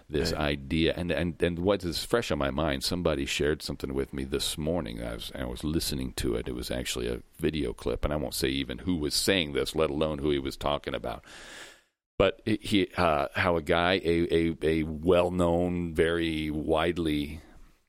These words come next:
Speaker 1: uh, listened to minister was saying to this guy how he had had a conversation or a meal with, uh, with a Muslim,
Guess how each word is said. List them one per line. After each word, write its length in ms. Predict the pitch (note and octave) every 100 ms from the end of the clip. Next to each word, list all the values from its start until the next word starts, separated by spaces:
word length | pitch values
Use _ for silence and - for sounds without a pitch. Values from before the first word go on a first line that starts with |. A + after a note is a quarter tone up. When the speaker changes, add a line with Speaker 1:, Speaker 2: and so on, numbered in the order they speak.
| -
Speaker 1:
uh, 200 | - C#2+ C2+
listened 400 | D#2+ - D#2 D2+
to 380 | D#2 D2 D2+ - - - - - _ _ _ -
minister 640 | F#2+ F#2 F2+ - C#2 C2+ G#2+ _ _
was 200 | - E2+
saying 300 | - F2+ F2+
to 60 | E2+
this 220 | D2+ C#2
guy 300 | - C#2 C2+
how 180 | D#2 D2
he 220 | D#2 E2
had 340 | D#2+ D2+ C#2 - - - - - _ _ _ _ _ -
had 160 | A2+
a 40 | A2
conversation 840 | G2+ F#2+ F#2+ - E2+ E2+ F2 E2+
or 140 | E2 D#2+
a 40 |
meal 380 | D#2+ E2 E2+ D#2+
with, 240 | D#2 -
uh, 240 | C#2+ C2+ C2
with 200 | D#2 D2+
a 60 | D2+
Muslim, 580 | E2+ F2+ D#2+ D2 D#2